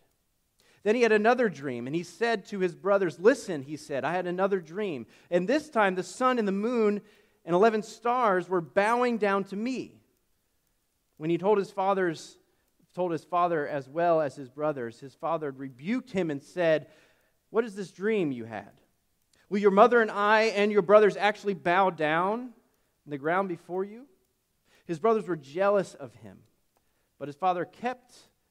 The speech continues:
the matter in mind." See, not only does Daddy love him the most, but it sounds like he's going to be the ruler and the savior of his entire family.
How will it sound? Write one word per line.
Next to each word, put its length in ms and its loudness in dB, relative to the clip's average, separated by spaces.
the 60 -20
matter 540 -4
in 140 -12
mind." 420 -14
See, 140 -10
not 220 2
only 240 4
does 180 0
Daddy 380 4
love 300 8
him 200 0
the 80 -4
most, 640 0
but 80 -6
it 140 -6
sounds 580 -4
like 280 0
he's 260 -8
going 200 -2
to 60 -6
be 140 -6
the 100 -4
ruler 560 2
and 180 -4
the 60 -10
savior 540 -2
of 160 0
his 160 -12
entire 340 -4
family. 480 -12